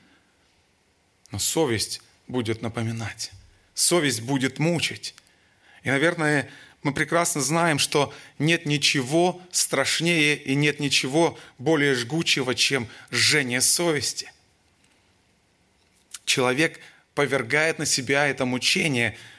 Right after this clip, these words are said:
подаваясь или пытаясь убежать от Бога.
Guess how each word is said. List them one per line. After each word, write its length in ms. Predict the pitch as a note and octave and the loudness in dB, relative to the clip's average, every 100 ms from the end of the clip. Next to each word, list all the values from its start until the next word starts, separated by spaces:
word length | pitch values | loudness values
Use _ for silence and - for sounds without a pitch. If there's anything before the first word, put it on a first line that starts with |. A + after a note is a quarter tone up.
| - _ _ _ _ _ _ _ - | -20 _ _ _ _ _ _ _ -4
подаваясь 760 | C#3 C3+ C3 D3 C#3+ C3 - - _ _ _ _ _ - | 0 0 2 2 2 -2 -6 -14 _ _ _ _ _ -6
или 240 | A#2+ A#2 | 0 0
пытаясь 800 | A#2 - - C#3+ - C#3 C#3 - | -2 -6 -4 -2 0 0 0 -2
убежать 400 | B2+ A#2 A#2+ A2 | -2 0 0 0
от 120 | A#2+ | -2
Бога. 380 | A2+ C#3 G#2+ | -2 -2 -4